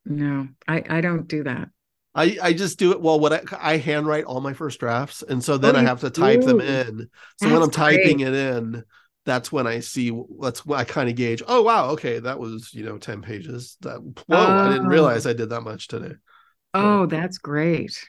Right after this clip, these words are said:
Speaker 1: Yeah, I love
Speaker 2: it's
Speaker 1: that.
Speaker 2: the long way. I mean, it's, I don't know if you
Speaker 1: It's the
Speaker 2: handwrite.
Speaker 1: better way. I, I, I
Speaker 2: Yeah.
Speaker 1: think that's the best way to do it because you're really editing when you're typing it in, in a
Speaker 2: But,
Speaker 1: way.
Speaker 2: yeah, it just feels like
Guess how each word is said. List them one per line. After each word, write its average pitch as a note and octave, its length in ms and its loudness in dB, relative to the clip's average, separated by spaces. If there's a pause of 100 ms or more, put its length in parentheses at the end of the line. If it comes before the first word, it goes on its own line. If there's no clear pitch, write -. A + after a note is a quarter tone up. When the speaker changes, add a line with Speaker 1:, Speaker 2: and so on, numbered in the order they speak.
Speaker 1:
Yeah, D#3+ 200 0
I D3+ 60 -2
love C#3+ 240 -2
Speaker 2:
it's F3 80 4
Speaker 1:
that. C3 140 -6
Speaker 2:
the A#3+ 140 6
long C3 360 6
way. G2 360 -8 (100)
I B2+ 80 -10
mean, A2+ 200 -6
it's, - 220 -18
I B2 100 -2
don't B2+ 120 0
know A#2 140 0
if - 160 -8
you A#2 240 -4
Speaker 1:
It's A2 180 0
the G#2 100 0
Speaker 2:
handwrite. - 0 -
Speaker 1:
better G3 280 4
way. C3 300 -6 (260)
I, F#3 200 0 (100)
I, - 180 -2 (140)
I A#2+ 40 6
Speaker 2:
Yeah. - 0 -
Speaker 1:
think B2 260 0 (120)
that's - 140 -20
the F3 80 -4
best E3+ 260 -2
way E3+ 80 2
to E3 100 0
do E3 240 -2
it A3 60 -4
because G3+ 340 -6
you're F3 100 -2
really G3+ 460 -2
editing D3+ 640 -2
when D3 240 -4
you're C#3+ 140 -6
typing C#3 380 -6
it C3 80 -4
in, - 340 -8 (680)
in E3 120 2
a D3+ 140 2
Speaker 2:
But, - 140 0
Speaker 1:
way. - 200 -10
Speaker 2:
yeah, C#3 380 4
it D3+ 140 -2
just F3+ 220 -6
feels A3+ 180 0
like G#3 220 -2